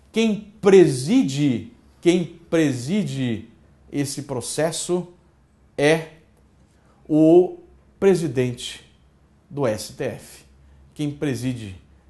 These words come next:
esse processo é o presidente do S T F. Quem julga o presidente por crime de responsabilidade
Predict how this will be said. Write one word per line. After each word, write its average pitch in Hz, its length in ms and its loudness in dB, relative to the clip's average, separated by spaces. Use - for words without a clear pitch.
esse 117 260 -14
processo 151 680 -10
é 147 80 -2
o 143 60 -2
presidente 120 800 -8
do 123 100 -10
S - 220 -8
T - 80 -10
F. 95 400 -14
Quem 185 200 -2
julga 120 560 -6
o 127 80 -6
presidente 123 800 -6
por 131 220 -4
crime 117 300 -6
de 104 80 -10
responsabilidade 120 1000 -10